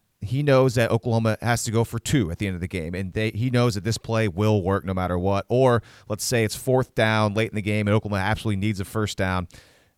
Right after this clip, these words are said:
This two-point play essentially or effectively will get, get the job done. I'd like to think that at minimum, Oklahoma's got two of those in their back pocket that we haven't seen before. Also, if this is not in their playbook, I hope it is in their playbook. Do you remember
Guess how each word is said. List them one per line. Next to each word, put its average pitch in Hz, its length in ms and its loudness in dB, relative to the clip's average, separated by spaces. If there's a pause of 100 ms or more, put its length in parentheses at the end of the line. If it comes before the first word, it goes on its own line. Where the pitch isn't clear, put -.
(120)
This 120 180 2
two-point 127 480 2
play 101 480 0
essentially 101 800 0
or 101 120 2
effectively 98 600 0
will 110 300 2
get, 104 260 -4 (260)
get - 140 -6
the - 80 -6
job 101 300 0
done. 117 260 2 (320)
I'd - 120 -2
like 151 120 4
to 135 80 2
think 135 220 -4
that 113 160 2
at 131 140 0
minimum, 113 680 0 (240)
Oklahoma's 117 400 0
got - 280 0
two 196 280 2
of 104 120 2
those 98 240 2
in 101 100 -4
their 95 120 0
back 107 300 -2
pocket 104 320 0
that 107 80 -2
we 107 80 2
haven't 98 200 0
seen 123 240 -4
before. 127 440 2 (500)
Also, 147 400 8
if 131 200 4
this 147 180 2
is 151 80 0
not 147 140 4
in 147 40 -2
their 147 120 4
playbook, 147 340 2
I 104 80 4
hope 123 160 4
it 110 80 0
is 120 120 2
in 127 60 -2
their 123 120 0
playbook. 131 480 0 (300)
Do 113 80 -4
you 135 80 2
remember 151 440 4